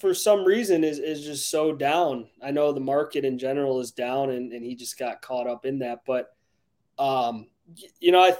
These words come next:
I think the card sells for about a thousand to twelve hundred, I'm pretty sure. I haven't really followed it too much. Um, but I think it's at least in range of not saying it grossly undersold.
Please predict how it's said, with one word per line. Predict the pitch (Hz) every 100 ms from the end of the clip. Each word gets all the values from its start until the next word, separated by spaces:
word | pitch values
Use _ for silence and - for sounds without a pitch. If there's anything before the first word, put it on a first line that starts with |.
| -
I | 175
think | - 185 220 214
the | 208
card | 175 - 165 165 160 151
sells | - - 147 143 147 139 -
for | - 151
about | 135 131 131
a | 127
thousand | - 117 110 131 147 180 175
to | 131 - -
twelve | - 127 123
hundred, | 120 147 175
I'm | 175
pretty | - 185
sure. | 180 -
I | 147
haven't | 151 180
really | 185 185 160
followed | - 139 139 139
it | 135 135 - _ _ _ _ _
too | - 139 139
much. | 120 117 113 - - -
Um, | 110 110 107 107 110 _ _ _ _ _ _ _
but | 151
I | 156 160
think | 175 202 202
it's | 185 -
at | 165 143
least | 147 143 -
in | 165 151 131 123 120
range | 120 123 131 131 135 127
of | 120 113 -
not | 117 117 113 - _
saying | - - 123 123 123 120
it | 113 - _ _ _
grossly | 123 123 - 110
undersold. | 113 113 107 - 107 113 156